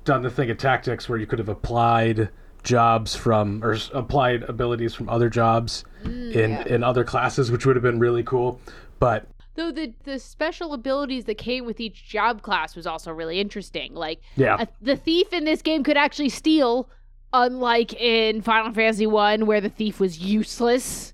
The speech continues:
Speaker 1: Right. And it could unlock doors.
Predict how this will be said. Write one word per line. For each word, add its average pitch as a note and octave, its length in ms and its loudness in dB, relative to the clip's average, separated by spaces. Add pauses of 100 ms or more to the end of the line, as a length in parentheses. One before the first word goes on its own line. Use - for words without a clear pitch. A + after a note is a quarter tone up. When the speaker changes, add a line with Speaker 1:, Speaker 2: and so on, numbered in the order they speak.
(220)
Speaker 1:
Right. C3+ 240 2 (500)
And E3 160 2
it E3 40 2
could D#3 180 2
unlock D3+ 580 4 (220)
doors. C#3 560 2